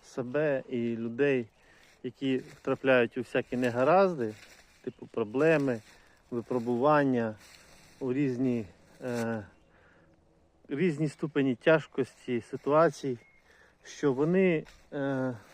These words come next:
умовно, слабаки. Я слабак, що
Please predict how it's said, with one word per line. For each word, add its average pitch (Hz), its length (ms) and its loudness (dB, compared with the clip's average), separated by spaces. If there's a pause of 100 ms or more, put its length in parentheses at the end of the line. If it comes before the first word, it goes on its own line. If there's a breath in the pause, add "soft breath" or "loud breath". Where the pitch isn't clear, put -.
(460 loud breath)
умовно, 143 440 -2
слабаки. 123 680 -2 (1400 soft breath)
Я 123 180 0
слабак, 113 540 -2 (1120)
що 113 600 -2